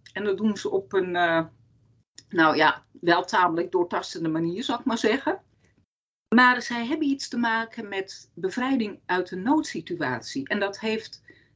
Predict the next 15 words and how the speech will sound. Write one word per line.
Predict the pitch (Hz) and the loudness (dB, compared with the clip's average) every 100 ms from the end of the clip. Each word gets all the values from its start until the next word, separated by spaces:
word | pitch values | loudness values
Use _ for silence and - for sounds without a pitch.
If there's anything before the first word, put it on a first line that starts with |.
| _ | _
Maria | - 208 226 294 294 233 | 0 2 6 8 8 4
op | - 180 | 0 -4
zich | - - - | -4 -6 -4
natuurlijk | 151 - 175 202 - | -6 -4 -4 -4 0
ook. | - - - - | 2 2 -4 -2
Die | 254 | 0
heeft | 165 151 - | 0 -4 -4
ook | - | 0
iets | 294 269 - | 0 0 -4
te | |
maken | 190 151 143 151 | -4 -4 -2 -4
met | 131 | -4
bevrijding. | 117 - 165 135 135 117 123 | -6 0 2 2 2 -2 -2
Haar | 143 156 - | -4 -4 -4
zoon, | - - 220 285 269 - | -4 0 2 4 4 2